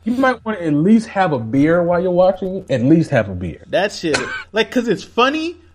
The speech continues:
Speaker 2: but it's, it's, it's a really dark comedy about, like,
Speaker 1: Nigga,
Speaker 2: uh,
Speaker 1: it's, nigga, fuck dark. It's depressing.
Speaker 2: Well, yes,
Speaker 1: As
Speaker 2: BoJack is depressed.
Speaker 1: fuck.
Speaker 2: BoJack is depressed as shit.
Speaker 1: No, like,
Speaker 2: BoJack
Speaker 1: half
Speaker 2: hates
Speaker 1: the people
Speaker 2: himself.
Speaker 1: in BoJack Horseman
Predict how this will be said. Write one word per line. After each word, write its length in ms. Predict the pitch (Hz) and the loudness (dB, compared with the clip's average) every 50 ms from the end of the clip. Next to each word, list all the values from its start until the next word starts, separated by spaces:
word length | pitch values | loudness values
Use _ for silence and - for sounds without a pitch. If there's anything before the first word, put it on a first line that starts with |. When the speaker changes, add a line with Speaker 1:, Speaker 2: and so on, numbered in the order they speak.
| _ - | _ -20
Speaker 2:
but 380 | 156 135 127 175 202 180 - - | -18 -10 -4 0 0 0 0 0
it's, 380 | 175 175 175 - - - - - | -4 -4 -4 -6 -12 -20 -12 -6
it's, 380 | 170 156 147 - - - - - | -4 -4 -4 -4 -10 -16 -10 -8
it's 340 | 170 151 - - - - - - | -6 -6 -6 -10 -18 -20 -10 -4
a 160 | 160 143 127 | -4 -4 -4
really 400 | 120 120 135 180 226 226 208 160 | -4 -2 0 0 0 0 -4 -8
dark 540 | - - - - 135 135 165 214 - - - _ _ | -12 -14 -8 -6 -4 -2 -2 -4 -4 -10 -18 _ _
comedy 580 | - 196 196 214 226 226 240 240 240 233 - - - | -10 -8 -6 -6 -6 -6 -8 -10 -10 -12 -14 -12 -12
about, 480 | 143 123 147 147 135 135 - - - _ - _ - _ _ _ | -6 -4 -4 -4 -4 -4 -8 -10 -18 _ -20 _ -20 _ _ _
like, 340 | 143 139 135 117 104 - - | -10 -10 -10 -10 -14 -4 0
Speaker 1:
Nigga, 200 | 208 233 196 170 | 0 2 4 4
Speaker 2:
uh, 40 | 196 | 2
Speaker 1:
it's, 120 | - - | 2 2
nigga, 320 | 180 247 330 226 175 139 | 2 2 2 2 2 0
fuck 260 | - - 403 330 185 143 | 2 2 2 2 2 4
dark. 240 | 226 247 - - | 4 4 4 4
It's 180 | 220 240 233 - | 2 0 0 0
depressing. 720 | 131 113 98 - - - - - - 226 208 - - - - - _ _ - - _ _ _ _ | -4 -6 -6 -8 -8 -16 -20 -10 -8 -8 -8 -8 -10 -18 -20 -20 _ _ -20 -20 _ _ _ _
Speaker 2:
Well, 200 | - - 123 113 - | -10 -10 -10 -10 -8
yes, 260 | - 339 - - - _ 165 | -8 -8 -8 -8 -10 _ 0
Speaker 1:
As 220 | 160 131 117 135 131 | 0 2 2 0 -6
Speaker 2:
BoJack 40 | 139 | -10
is 100 | 117 113 | -12 -14
depressed. 440 | - - - - - 285 302 - - _ _ _ - _ _ _ _ _ - | -16 -16 -10 -2 0 0 0 0 -6 _ _ _ -20 _ _ _ _ _ -14
Speaker 1:
fuck. 80 | - 170 147 | -14 -12 -10
Speaker 2:
BoJack 140 | 127 120 123 | -10 -12 -12
is 60 | 113 | -16
depressed 360 | 120 110 - - 113 - - 120 | -18 -14 -12 -10 -10 -10 -12 -16
as 80 | 110 | -18
shit. 340 | - - 370 - - - - _ _ _ _ _ - - _ _ _ _ _ _ _ _ _ _ _ _ _ _ _ _ _ _ _ _ _ _ - | -14 -12 -10 -12 -12 -14 -20 _ _ _ _ _ -20 -20 _ _ _ _ _ _ _ _ _ _ _ _ _ _ _ _ _ _ _ _ _ _ -2
Speaker 1:
No, 120 | 214 226 208 | 0 2 4
like, 200 | - 196 180 170 | 4 4 4 4
Speaker 2:
BoJack 100 | - - | 2 2
Speaker 1:
half 160 | - 226 262 349 | 2 4 4 4
Speaker 2:
hates 80 | - - | 2 2
Speaker 1:
the 60 | - | 0
people 180 | 285 226 226 - | 0 2 2 -2
Speaker 2:
himself. 180 | - 226 262 302 | 0 2 2 4
Speaker 1:
in 100 | 285 240 | 4 4
BoJack 360 | 226 202 180 185 175 175 151 | 2 2 2 0 0 0 0
Horseman 340 | 180 180 160 131 156 151 | 0 0 0 0 -4 -8